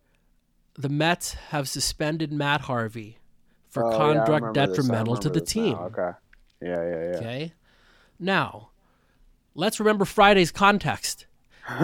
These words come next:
Speaker 1: People were
Speaker 2: <laughs>
Speaker 1: like, "Who did this? Who was behind this? This is terrible, blah, blah, blah."
Speaker 2: <laughs>
Speaker 1: So my first question to someone in the organization that morning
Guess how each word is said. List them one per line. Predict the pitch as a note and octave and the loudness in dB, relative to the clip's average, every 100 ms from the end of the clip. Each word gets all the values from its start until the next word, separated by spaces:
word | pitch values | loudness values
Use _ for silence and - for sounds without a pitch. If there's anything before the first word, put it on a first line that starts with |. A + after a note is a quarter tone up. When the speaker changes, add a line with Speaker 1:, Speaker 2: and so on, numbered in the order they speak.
| D3+ | 8
Speaker 1:
People | - D3 A#3+ | 8 8 8
were | - F#3+ | 8 8
Speaker 2:
<laughs> | F3+ | 8
Speaker 1:
like, | E3+ - - - | 6 2 -10 8
"Who | D#4 F4 | 12 12
did | C#4+ D#4 A3 | 12 8 6
this? | F3+ D3 - | 4 4 8
Who | D4+ F4 | 12 12
was | C4+ | 12
behind | A3+ A#3+ B3 C4+ B3+ G#3+ | 10 8 10 10 10 8
this? | D3 | 8
This | E4+ C#4+ | 8 6
is | G3+ | 4
terrible, | - F#4 F4 C#4 A#3 A3 | 8 10 12 10 10 10
blah, | D4+ | 8
blah, | D#4 | 8
blah." | D4 E4 E4 D4+ C#4+ C4 | 6 10 12 12 8 4
Speaker 2:
<laughs> | - D#3 - _ C#3 - _ - - _ _ _ _ | -2 -6 -8 _ -8 -8 _ -10 -10 _ _ _ _
Speaker 1:
So | - - A3 | -10 -2 0
my | A#3+ D4 | 4 2
first | C#4+ F4+ F4 - | 4 6 6 2
question | - B3+ C#4+ - A3+ E3+ B2+ - _ - | 0 2 2 -2 -2 -2 -4 -12 _ -4
to | |
someone | F#3 - A#3+ A#3+ | 0 2 4 4
in | A#3 | 4
the | A#3 | 4
organization | A3 A3 G#3 F#3+ G#3+ - F#3+ | 2 4 4 4 2 2 2
that | F3 | 2
morning | F3 E3 D#3+ C3 A#2+ | 2 2 0 -2 -10